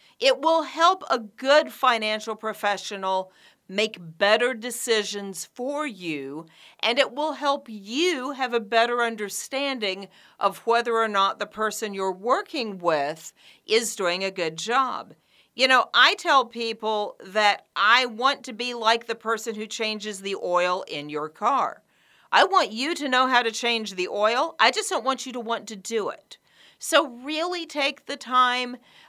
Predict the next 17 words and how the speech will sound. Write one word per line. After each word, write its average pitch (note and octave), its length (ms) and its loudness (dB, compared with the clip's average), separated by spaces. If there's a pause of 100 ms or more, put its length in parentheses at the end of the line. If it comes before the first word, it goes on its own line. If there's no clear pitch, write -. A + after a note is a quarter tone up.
a G3+ 120 6
little B3+ 440 2
bit C4 200 6
every A#3+ 300 0
week. G3+ 340 -2
You'll A3 120 0
be A#3+ 160 -2
amazed A3+ 580 0
at G3+ 140 -2
how F#3+ 240 4
quickly G3+ 520 -6
you F3 160 -6
can E3+ 200 -6
make D#3 240 -4
things D3 500 -6
make C3+ 220 -10
sense. - 640 -4